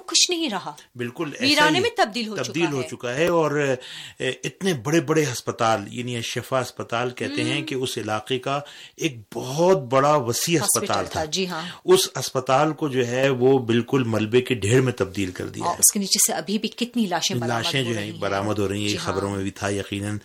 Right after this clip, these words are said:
Speaker 2: آپ کے ذہن میں تھا جو
Speaker 1: ہوں۔
Speaker 2: آپ نے بیان کیا ہے۔ لہٰذا یہ چیزیں، یہ خبریں پڑھ کر جو ہے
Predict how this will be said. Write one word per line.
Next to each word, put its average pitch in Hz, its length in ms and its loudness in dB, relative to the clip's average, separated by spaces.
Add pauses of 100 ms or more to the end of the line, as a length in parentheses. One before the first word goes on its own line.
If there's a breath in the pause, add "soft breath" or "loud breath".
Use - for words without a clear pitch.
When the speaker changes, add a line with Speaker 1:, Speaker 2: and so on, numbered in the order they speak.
(380 loud breath)
Speaker 2:
آپ 107 180 0
کے 104 80 0
ذہن 98 240 -2
میں 104 120 -2
تھا 107 160 -6
جو 104 100 -4
Speaker 1:
ہوں۔ 95 80 -2
Speaker 2:
آپ 85 120 -8
نے 101 100 -6
بیان 98 360 -2
کیا 113 240 -2
ہے۔ 135 100 -4
لہٰذا 120 400 -4
یہ 135 120 2
چیزیں، 123 380 -4
یہ 117 100 0
خبریں 110 340 -4
پڑھ 101 220 0
کر 117 180 -4
جو 107 180 -2
ہے 113 140 -4